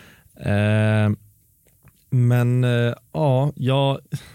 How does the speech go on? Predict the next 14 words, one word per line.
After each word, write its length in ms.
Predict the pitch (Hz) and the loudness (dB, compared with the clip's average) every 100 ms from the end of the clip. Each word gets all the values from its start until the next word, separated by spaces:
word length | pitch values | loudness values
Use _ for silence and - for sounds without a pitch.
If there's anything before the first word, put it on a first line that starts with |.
| - - - _ _ _ _ _ _ | -18 -18 -20 _ _ _ _ _ _
det 60 | 123 | -8
är 40 | |
tråkigt, 460 | 127 220 143 165 151 | -2 0 0 -2 -6
det 60 | |
brister 300 | 151 160 - | -2 -4 -2
i 40 | 160 | -2
mitt 100 | 165 | 0
hjärta 220 | 156 139 | -2 -2
att 80 | 127 | -2
säga 420 | - 135 110 123 | -2 0 0 0
det 100 | 143 | 0
här, 360 | 143 110 101 92 | 0 -2 -4 -6
men, 420 | 107 113 110 107 | -4 -2 -2 -2
eh, 160 | 104 | -2